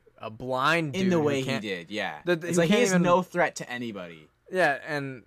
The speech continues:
Speaker 1: and it's just like, and I think they, in that scene, they do a really good job of you wanting that guy to die. I really like how he dies at the end, where f-, Robin freaking,
Speaker 2: Yeah.
Speaker 1: like, the three sixty no-scopes him from, like, a, a mile away with a bow and arrow. Freaking love it.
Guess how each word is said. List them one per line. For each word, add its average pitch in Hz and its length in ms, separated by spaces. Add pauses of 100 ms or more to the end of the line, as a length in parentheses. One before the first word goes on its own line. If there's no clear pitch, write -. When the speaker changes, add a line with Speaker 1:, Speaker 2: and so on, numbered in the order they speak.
(160)
Speaker 1:
and 135 140
it's 127 180
just - 220
like, 120 220
and 165 220
I 165 180
think 196 200 (220)
they, 131 180
in 123 160
that 117 180
scene, 147 220
they 123 100
do 120 120
a 117 60
really 110 180
good 107 180
job 107 240
of 101 220
you 107 160
wanting 104 260
that 95 160
guy 104 120
to 90 100
die. 107 280
I 110 80
really 160 280
like 127 240
how 156 160
he 160 80
dies 160 320
at 170 80
the 165 140
end, 160 200
where 123 100
f-, - 200
Robin 123 460
freaking, 107 640
Speaker 2:
Yeah. 92 240
Speaker 1:
like, 90 80 (400)
the 90 140 (120)
three 127 240
sixty 120 420
no-scopes 113 600
him 123 140
from, 117 220
like, 110 320
a, 110 140 (160)
a 117 100
mile 107 420
away 104 360
with 107 200
a 107 40
bow 101 220
and 104 100
arrow. 107 360 (640)
Freaking 95 320
love 76 160
it. 73 120